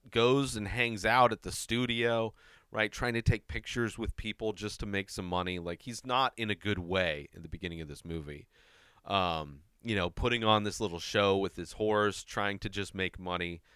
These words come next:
outside of the studio, you know. And he's kind of a legend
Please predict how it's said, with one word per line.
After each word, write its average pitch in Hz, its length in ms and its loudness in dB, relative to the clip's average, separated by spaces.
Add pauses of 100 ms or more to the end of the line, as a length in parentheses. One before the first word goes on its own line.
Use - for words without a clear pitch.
(180)
outside 90 440 0
of 85 80 -10
the 80 80 -14
studio, 82 640 -6 (1080)
you 87 140 -14
know. 82 280 -8 (380)
And 131 200 4
he's 156 220 0
kind 170 260 4
of 165 180 8
a 156 60 10
legend 139 720 4